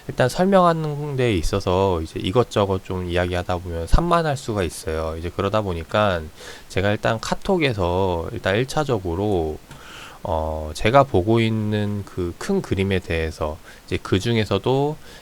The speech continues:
일단 수급적인 측면에서 일단 한번 일 차적으로 일단 이야기를 드려봤습니다. 그래서 뭐 대충 봐도, 어, 그 수급에 대한,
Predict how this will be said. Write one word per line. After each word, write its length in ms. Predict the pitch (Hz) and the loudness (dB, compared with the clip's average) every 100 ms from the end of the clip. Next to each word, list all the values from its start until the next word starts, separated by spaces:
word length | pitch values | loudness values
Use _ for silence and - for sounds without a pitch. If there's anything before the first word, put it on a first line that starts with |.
| - | -10
일단 280 | - 110 104 | -2 0 0
수급적인 720 | - 165 180 180 156 143 131 | 0 4 4 4 2 2 0
측면에서 760 | - 139 135 120 101 123 135 139 - - | -2 -2 0 2 0 0 0 -2 -12 -16
일단 160 | - 95 | -2 0
한번 400 | 135 139 104 107 | 0 2 2 2
일 160 | - 123 | -2 4
차적으로 680 | 139 127 107 98 104 123 147 - - - | 6 6 0 0 -2 -2 -6 -14 -14 -10
일단 240 | - 95 | -4 -2
이야기를 500 | 101 104 104 98 92 | 2 4 4 2 0
드려봤습니다. 840 | - 87 85 78 - 85 80 82 85 | 0 0 2 0 0 -2 -4 -4 -4
그래서 280 | 92 92 87 - - - - - | -6 -4 -6 -8 -12 -12 -14 -2
뭐 420 | 92 87 87 87 | 2 4 4 0
대충 680 | - 95 - 135 127 120 123 120 | 0 0 2 4 4 4 0 -2
봐도, 840 | - 92 113 107 123 104 85 80 - - - - | 0 2 6 6 6 4 2 0 -8 -20 -20 -10
어, 400 | - 80 80 80 78 | -2 0 0 -4 -4
그 240 | 90 87 87 | -2 -2 -2
수급에 400 | 165 160 156 151 | -2 0 2 4
대한, 720 | 120 110 107 107 107 104 | 6 6 6 4 2 -2